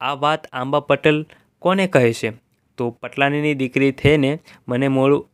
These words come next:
ઓહાણ આલો, આ વાત જે છે એ આંબા પટેલ પોતાની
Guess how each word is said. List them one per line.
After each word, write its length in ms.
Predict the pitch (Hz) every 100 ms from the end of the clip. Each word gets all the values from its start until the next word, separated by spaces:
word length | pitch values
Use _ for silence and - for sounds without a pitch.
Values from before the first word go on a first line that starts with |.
| _ -
ઓહાણ 360 | 123 123 143 -
આલો, 260 | 160 139 135 -
આ 160 | 123
વાત 240 | 127 143 135
જે 140 | 135 127
છે 160 | 156 185
એ 120 | - 147
આંબા 320 | - 127 139
પટેલ 320 | - 131 143
પોતાની 480 | 131 127 139 170